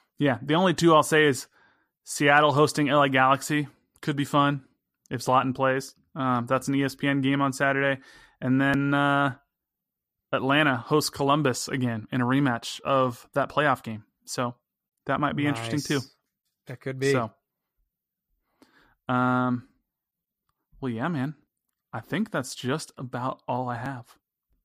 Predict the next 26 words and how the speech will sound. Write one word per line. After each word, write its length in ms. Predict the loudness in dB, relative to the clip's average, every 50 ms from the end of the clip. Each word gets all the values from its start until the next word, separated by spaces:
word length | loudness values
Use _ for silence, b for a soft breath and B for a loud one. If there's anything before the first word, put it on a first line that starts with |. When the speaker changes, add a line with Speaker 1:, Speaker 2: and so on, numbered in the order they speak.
| _ _ _ -8
Speaker 2:
That's 240 | 0 2 2 2 2
Speaker 1:
So. 60 | 0
Speaker 2:
it. 260 | -2 -2 -4 -6 _ _ _ _ _ _ _ _ _ _ _ _ _ _ _
Thank 260 | -8 -8 -8 -8 -8 -6
you 60 | -2
guys 420 | 0 2 2 2 0 -2 -4 -8 -12
for 220 | -8 -4 -4 -2
hanging 300 | -2 -2 -2 -2 -4 -4
in 140 | -4 -4 -4
there 160 | -4 -4 -4
with 240 | -4 -4 -4 -4 -4
us 260 | -4 -4 -4 -6 -6 -8
another 320 | -6 -4 -4 -2 -2 -2
week. 520 | -2 -2 -2 -2 -4 -4 -8 -16 -20 -20 _ _ _ _ _ _ _ _ _ _ _
Let's 180 | -8 -6 -6 -4
get 180 | -4 -4 0 2
those 220 | 4 4 4 2
reviews 460 | 0 -2 -2 0 -2 -2 -2 -2 -2 0
going 320 | 0 2 2 2 0 -2
so 140 | -2 -2 -2
we 120 | -2 -2
can 140 | -4 -4 -4
get 80 | -4 -2
another 240 | 0 0 0 0 0
victory. 600 | -2 0 0 0 0 0 -6 -12 -14 -14 -16 -18 -20 _ _ _ -20 _ _ _ _ _ _ _ _ _ _ _ _ _ _ _ _ _ _ _ _ _ _ _ _ _ _ _ _ _ _
Speaker 1:
Absolutely. 1300 | -6 -4 -2 -2 0 -2 -2 -4 -6 -10 -14 _ -14 -12 -10 -6 -4 0 0 0 0 0 -2 -8 -12 -12 -14